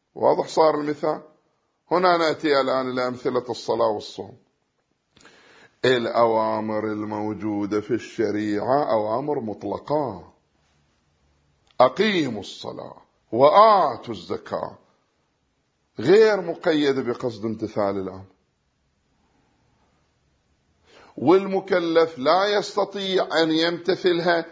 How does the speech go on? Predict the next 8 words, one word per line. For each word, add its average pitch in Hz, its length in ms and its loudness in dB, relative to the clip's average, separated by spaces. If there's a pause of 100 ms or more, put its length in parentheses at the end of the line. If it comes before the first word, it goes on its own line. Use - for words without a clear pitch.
(200)
بحيث 147 460 -2
يأتي 160 500 0
بالصلاة 156 640 2
بقصد 180 420 -2
امتثال 175 560 0
الأمر 190 460 2 (300)
إذا 185 340 4
لم 202 340 4